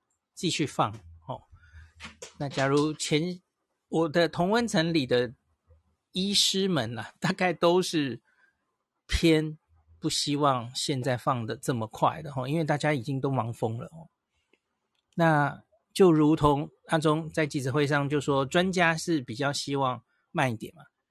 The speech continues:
那可是县市长都希望快一点，那，那个是行政上的考量啦吼，那跟，跟前线医-，医护的考量一定不一样的哦。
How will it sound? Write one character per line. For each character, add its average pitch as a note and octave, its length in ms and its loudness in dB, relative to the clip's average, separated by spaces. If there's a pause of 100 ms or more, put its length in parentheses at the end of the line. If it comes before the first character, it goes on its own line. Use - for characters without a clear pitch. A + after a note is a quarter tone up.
(140)
那 D3+ 120 -2
可 C#3 140 -4
是 D3+ 140 -2
县 D3+ 180 0
市 D3+ 160 0
长 B2 160 -2
都 C#3 100 -2
希 D3 160 -2
望 C3 120 0
快 D3 180 4
一 A2+ 60 0
点， - 240 -8 (1120)
那， E3 100 -2 (300)
那 F#3 100 0
个 F#3 100 2
是 G3 320 -2 (120)
行 C#3+ 280 0
政 D#3+ 220 0
上 D3 160 -2
的 B2 140 -4
考 A#2 220 -2
量 B2 220 -8
啦 C#3 140 -10
吼， C3 220 -8
那 D#3 100 -4
跟， D#3+ 240 -6 (240)
跟 F3+ 160 -2
前 D3+ 240 -2
线 D#3+ 320 -4
医-， E3 260 -4 (380)
医 F3+ 160 0
护 F3 320 2
的 C3+ 140 0
考 - 260 -4
量 B2 260 0
一 C3+ 80 -2
定 D3 240 0
不 D3+ 160 -2
一 B2 180 -6
样 C3+ 220 -2
的 - 140 -16
哦。 - 200 -16